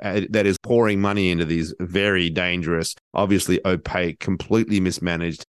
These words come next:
centralized, untrustworthy, trusted institutions, was something that human beings have done, you know, throughout the centuries <laughs> and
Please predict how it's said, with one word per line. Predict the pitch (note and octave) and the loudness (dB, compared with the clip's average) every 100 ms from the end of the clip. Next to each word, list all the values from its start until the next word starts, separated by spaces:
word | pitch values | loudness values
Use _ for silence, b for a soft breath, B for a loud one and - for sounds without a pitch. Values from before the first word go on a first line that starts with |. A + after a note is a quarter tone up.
| _ | _
centralized, | - - A#2 A2 G#2 F2+ F2 F2 F2 E2+ - - - | -4 0 0 0 2 2 2 0 -2 -2 -8 -8 -2
untrustworthy, | B2 C#3 - A2+ - G#2+ G2 F2+ | 2 2 2 0 2 2 4 2
trusted | E2+ - G2 - | -2 -2 -2 -2
institutions, | F#2 F2 E2 - C#3 C3+ F2 D#2 F2 - - _ _ _ | -4 -4 -4 2 2 2 0 -2 -4 -6 -8 _ _ _
was | D#3+ G3 | 4 6
something | A3+ - F#3 | 4 4 4
that | D#3+ - _ _ | 4 0 _ _
human | A2 F3 E3+ | 0 2 4
beings | D3+ D3 | 6 4
have | B2+ | 4
done, | A#2 A#2+ A2+ G#2+ G2+ _ _ _ | 2 2 2 -2 -4 _ _ _
you | - | 0
know, | C3 F#2 | 2 2
throughout | - A2+ | 0 0
the | - | 0
centuries | B2+ C#3 - F2+ D#2+ D2+ B2+ | -2 -2 0 -2 0 -2 -4
<laughs> | - | -2
and | F#3+ | -2